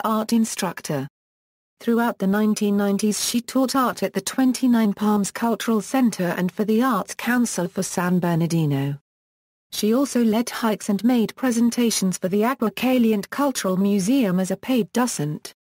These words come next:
She presently resides in Sacramento, California,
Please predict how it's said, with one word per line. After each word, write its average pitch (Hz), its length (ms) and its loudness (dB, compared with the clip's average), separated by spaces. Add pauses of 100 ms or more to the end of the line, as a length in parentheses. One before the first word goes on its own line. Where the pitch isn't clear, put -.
(500)
She - 160 -4
presently 226 500 0
resides 208 480 0
in 190 120 0
Sacramento, 196 1000 0 (240)
California, 185 880 -2